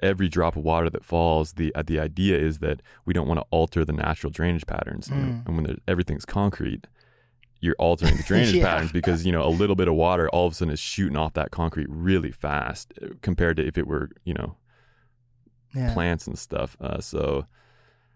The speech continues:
Speaker 1: yeah, but the, in, in the, the practice of, it's, it's interesting in theory, but the, the practice of actually designing the stuff is, like, it's n-, it's not a lot of fun. It's pr-, it's pretty, uh, pretty boring,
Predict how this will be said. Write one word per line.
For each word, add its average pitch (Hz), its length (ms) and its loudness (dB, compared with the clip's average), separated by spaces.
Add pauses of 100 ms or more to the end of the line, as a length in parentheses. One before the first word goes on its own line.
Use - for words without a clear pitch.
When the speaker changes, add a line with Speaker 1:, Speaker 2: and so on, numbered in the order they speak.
(720)
Speaker 1:
yeah, 139 280 2
but 101 280 2
the, 92 80 0
in, 107 180 2
in 95 220 0
the, 87 120 2
the 95 100 -2
practice 107 440 -2
of, 85 100 -8
it's, 85 160 -4
it's - 160 -4
interesting 113 600 0
in 90 120 0
theory, 101 300 2
but 87 180 0
the, 80 60 -2
the - 160 -4
practice 87 420 -2
of 82 80 -4
actually 85 300 -2
designing 78 560 -2
the 92 80 -2
stuff - 340 -6
is, - 280 -8
like, - 340 -10 (960)
it's - 160 -10
n-, - 240 -10
it's - 160 -6
not 76 320 -4
a - 20 -2
lot 76 160 -2
of - 80 -8
fun. 78 300 -4
It's - 140 -8
pr-, - 280 -12
it's - 220 -16
pretty, 85 640 -2
uh, 67 200 -2
pretty 117 180 -4
boring, 80 640 0